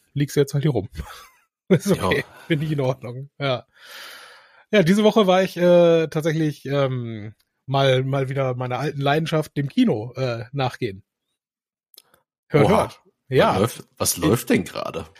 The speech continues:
Speaker 1: Äh, <laughs> ich sollte vielleicht ausholen, wie ich überhaupt drauf gekommen bin, ins Kino gehen zu wollen. Weil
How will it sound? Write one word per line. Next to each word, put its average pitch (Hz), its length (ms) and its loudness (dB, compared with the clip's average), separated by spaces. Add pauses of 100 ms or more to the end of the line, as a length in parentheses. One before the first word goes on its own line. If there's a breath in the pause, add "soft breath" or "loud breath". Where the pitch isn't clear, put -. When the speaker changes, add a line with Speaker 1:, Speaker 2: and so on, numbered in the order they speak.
(320 loud breath)
Speaker 1:
Äh, 127 540 0 (140)
<laughs> - 800 -8
ich 175 220 0
sollte - 260 -2
vielleicht - 300 -4
ausholen, 180 580 2 (340 loud breath)
wie 180 120 2
ich 185 80 2
überhaupt 170 260 4
drauf 147 180 -2
gekommen 170 440 0
bin, 139 260 -2
ins 139 180 -10
Kino 139 300 0
gehen 123 240 0
zu 120 160 -10
wollen. 110 340 -6 (520)
Weil 143 800 0